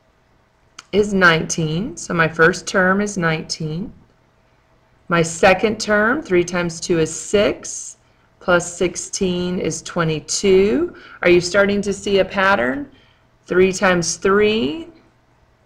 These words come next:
plus sixteen would be twenty-five. And remember, we talked about that our slope, or that coefficient on the end, that is our common difference.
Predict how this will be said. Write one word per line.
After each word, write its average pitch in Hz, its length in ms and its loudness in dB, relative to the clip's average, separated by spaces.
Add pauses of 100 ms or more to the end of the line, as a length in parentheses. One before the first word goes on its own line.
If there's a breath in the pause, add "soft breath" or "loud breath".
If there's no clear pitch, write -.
plus 190 380 2
sixteen 208 1040 -4 (480)
would 165 160 -6
be 170 160 2
twenty-five. 180 960 4 (320 loud breath)
And 190 140 2
remember, 202 360 4
we 196 140 0
talked 349 400 0
about 165 460 6
that 165 100 4
our 160 140 4
slope, 208 840 4 (500 soft breath)
or 175 120 0
that 170 240 2
coefficient 208 640 0
on 180 140 2
the 175 180 -2
end, 220 300 0
that 185 240 6
is 240 160 0
our 196 100 4
common 180 400 0
difference. - 600 -2